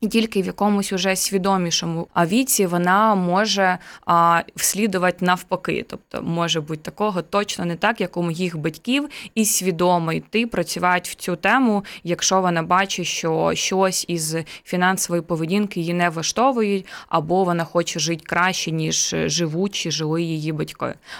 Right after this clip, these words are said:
Але очевидно, що все починається з дому, з копіювання, навіть неусвідомленого все одно ми це копіюємо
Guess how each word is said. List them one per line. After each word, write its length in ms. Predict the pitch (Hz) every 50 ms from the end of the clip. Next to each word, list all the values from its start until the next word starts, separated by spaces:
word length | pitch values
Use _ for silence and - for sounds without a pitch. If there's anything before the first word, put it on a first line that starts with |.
| -
Але 200 | - 180 190 214
очевидно, 560 | 208 190 196 - 185 165 185 214 226 220 196
що 160 | 185 - - 175
все 260 | 151 - - 185 175
починається 720 | 175 - 165 - - 170 165 165 160 160 156 - - 160
з 60 | 147
дому, 480 | 147 165 185 220 240 233 208 196 196 190 - - -
з 120 | - - -
копіювання, 960 | - 185 160 - 170 165 160 160 156 175 180 196 214 208 202 196 185 180 180 175 - - - -
навіть 560 | 175 175 180 180 190 202 214 202 190 190 -
неусвідомленого 1080 | 185 185 185 180 180 175 - - - 165 156 185 196 202 196 185 180 175 170 160 175
все 240 | 156 - - - 175
одно 400 | 165 165 160 160 170 170 175 175
ми 120 | 170 165
це 160 | 156 - 175
копіюємо 520 | 165 - 165 156 - 156 156 185 190 190